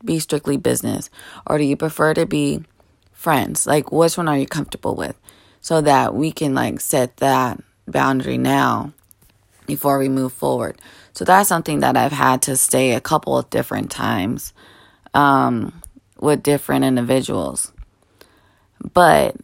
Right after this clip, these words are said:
going back to the business side of things, so if we agree on a business transaction, so say, like, I hire you to do something for me, and, um, you know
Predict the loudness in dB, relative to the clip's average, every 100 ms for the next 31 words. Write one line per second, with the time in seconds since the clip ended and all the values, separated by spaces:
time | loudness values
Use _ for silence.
0 | _ _ _ -2 2 2 2 0 2 0
1 | 0 -4 -4 0 2 2 0 -2 -2 -2
2 | -4 -4 -4 -2 2 2 2 0 -2 -2
3 | -2 -4 -2 -2 -2 -2 -2 -2 -2 -2
4 | -2 -4 _ _ _ _ _ _ -8 -2
5 | 0 0 -2 -6 -8 -8 -6 -4 -2 -2
6 | 0 0 0 -2 -2 -2 -2 -2 0 2
7 | 0 -2 -4 -4 -6 -6 -4 -6 -6 -8
8 | -8 -10 -12 -16 -20 _ -20 -20 _ _
9 | _ _ _ -2 0 2 0 -4 -4 -2
10 | -2 -4 -8 -12 _ _ _ -6 0 2
11 | 2 2 -2